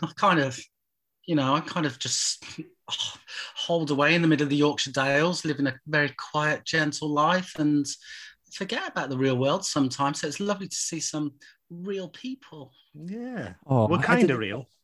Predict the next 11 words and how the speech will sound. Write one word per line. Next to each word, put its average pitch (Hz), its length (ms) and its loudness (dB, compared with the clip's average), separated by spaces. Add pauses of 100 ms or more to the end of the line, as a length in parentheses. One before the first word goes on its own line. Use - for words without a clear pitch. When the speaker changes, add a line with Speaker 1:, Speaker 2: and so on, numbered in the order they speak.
(320)
Speaker 2:
Trying - 280 10
to 381 80 6
keep, - 280 6
Speaker 3:
<laughs> 214 60 -4
Yeah. 175 80 0
Speaker 2:
trying 214 220 2
to 170 80 -2
keep - 240 -4
it 117 120 -6
real. 110 240 -2 (880)
Speaker 3:
I'd, 247 160 2